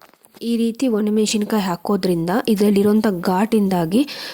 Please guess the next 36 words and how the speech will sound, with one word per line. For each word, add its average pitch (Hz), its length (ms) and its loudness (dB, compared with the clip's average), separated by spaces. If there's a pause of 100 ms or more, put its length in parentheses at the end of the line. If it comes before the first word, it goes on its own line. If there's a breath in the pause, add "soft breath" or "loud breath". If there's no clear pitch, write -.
(120)
ಹುಳ 214 200 2 (460)
ಸಾಮಾನ್ಯವಾಗಿ 208 720 2
ಬೀಳೋದಿಲ್ಲ. 190 720 2 (560 loud breath)
ಆ, 202 220 2
ತುಂಬ 240 320 2
ವರ್ಷ, 196 400 2 (140)
ಒಂದು 196 340 2
ಆರು 185 280 -2
ತಿಂಗಳು, 208 260 2
ಒಂದು 180 180 2
ವರ್ಷ - 140 -2
ಗಂಟ 190 200 0
ನೀವು 196 300 4
ಸ್ಟೋರ್ 196 320 0
ಮಾಡಿ 175 260 2
ಇಡ್ಬೋದು. 170 500 0 (400 loud breath)
ಈಗ 254 200 4
ಮೆಣಸಿನ್ಕಾಯಿನ 214 680 2
ಹಾಕಿ 202 340 2
ಆದ್ಮೇಲೆ 190 380 4
ಮತ್ತೆ, 202 640 0
ಆ, 185 220 2
ಈ 185 140 4
ರೀತಿ 196 300 2
step 185 320 0
by 190 180 0
step 190 220 -2
ಅಕ್ಕಿನ 208 380 0
ಹಾಕ್ಕೊತಾ 185 580 -2
ಇದ್ದೀನಿ. 208 320 0 (520 loud breath)
ಈ 220 100 4
ರೀತಿ 214 260 2
ಸ್ವಲ್ಪ 202 340 0
ಅಕ್ಕಿನ 202 440 0
ಹಾಕಿದ 185 440 0
ನಂತರ 180 380 0